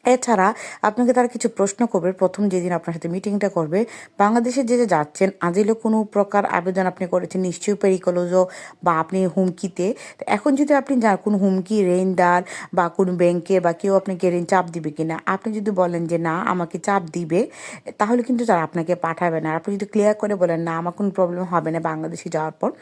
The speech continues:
তখন তারা প্রসেসিংটা এগুবে। ব্যাপারটা এখানেই শেষ নয়, শেষ শুরু মাত্র। আপনি তাদের নিষেধাজ্ঞা অনুযায়ী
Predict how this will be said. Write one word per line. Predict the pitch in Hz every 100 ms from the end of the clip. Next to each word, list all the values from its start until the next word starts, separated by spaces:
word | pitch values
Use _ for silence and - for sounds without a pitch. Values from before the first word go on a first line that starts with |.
| - - -
তখন | 220 226 247
তারা | 175 220
প্রসেসিংটা | 185 165 147 151 190
এগুবে। | 247 147 - - _ _ _ _ - - 214
ব্যাপারটা | 233 240 254
এখানেই | 247 269 262
শেষ | 254 226 202 -
নয়, | 208 196 160 - -
শেষ | 208 214 - -
শুরু | - 233 226
মাত্র। | 202 160 - 175 285 - -
আপনি | - 214 254 262 277 - -
তাদের | 196 196 220
নিষেধাজ্ঞা | 190 196 233 214 196
অনুযায়ী | 208 180 170 165 170